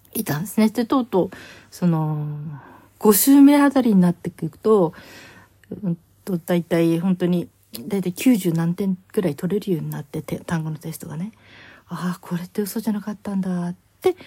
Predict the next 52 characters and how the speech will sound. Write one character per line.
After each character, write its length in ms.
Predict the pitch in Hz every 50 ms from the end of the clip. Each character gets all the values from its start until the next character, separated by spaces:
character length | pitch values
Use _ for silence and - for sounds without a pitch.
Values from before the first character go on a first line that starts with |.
| - - -
思 120 | 202 180
っ 40 | 165
て 140 | - - 165
い 20 |
た 160 | - - - -
ん 60 | -
で 60 | -
す 100 | - -
ね。 100 | 202 190 - _ _ _ _ _ - - - - - _
と 80 | - 285
こ 100 | - 277
ろ 80 | 254 240
が、 140 | 226 - -
あ 80 | 262
る 120 | 269 220 -
き 100 | - -
っ 40 | - _ -
か 120 | - 180
け 160 | 180 - 175
が 140 | 165 170 165
あ 40 | 165
っ 40 | -
て、 480 | - _ _ - 226 220 190 160 180 - - - - - - - -
あ 120 | - 160 156
の、 640 | 147 143 143 139 143 143 143 143 147 156 175 175 170 156 151 _ _ _ _ _ _ _ _ _ _ _ _ _ _ _ _
え 60 | -
ー、 40 | 156 135 131 139 135 131 139 139 135 135 _ -
突 280 | - 196 180 - 190 185
然、 300 | 202 202 190 - - - - _ _ _ _ _ _ _ _ _ _ _ _ _ _ _ _ _ _ _ _ _ _ _ _ -
あ 120 | 156 147
の、 300 | 135 135 135 127 131 180
今 160 | 185 190 180 175
ち 100 | - -
ょ 40 |
っ 40 | 262
と、 200 | - - 165 - - - - _ - - - - _ _ _ -
え 240 | 160 151 147 165 180
ー、 20 |
路 120 | 175 190 190
線 240 | - 262 247 254 247
を 40 |
変 220 | 202 196 226 214 208
更 160 | - 226 202
し 80 | 185 -
た 120 | - 185
ん 60 | 139
で 80 | 135 131
す 120 | - -
よ 60 | 143
ね。 180 | 135 - - _ _ _ - - - - - _ _ _ _ _ _ _ _ _ _ _ -
う 60 | 156
ん。 180 | 147 135 127